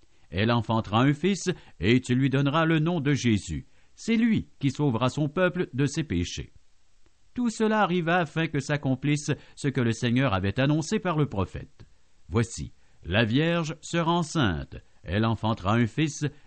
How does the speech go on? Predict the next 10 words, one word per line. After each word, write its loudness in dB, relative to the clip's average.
et -2
on 2
lui 2
donnera 2
le 4
nom 2
d'Emmanuel, 0
ce -8
qui -2
signifie 2